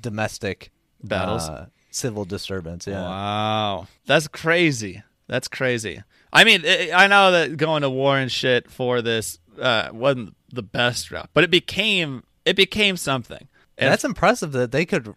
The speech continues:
Speaker 1: rally together that many people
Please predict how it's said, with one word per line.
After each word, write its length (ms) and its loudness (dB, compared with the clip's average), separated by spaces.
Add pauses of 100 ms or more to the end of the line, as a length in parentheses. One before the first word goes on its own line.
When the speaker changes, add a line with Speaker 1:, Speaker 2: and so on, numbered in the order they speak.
(180)
Speaker 1:
rally 520 -2
together 400 -2
that 420 -2
many 300 -6
people 580 -8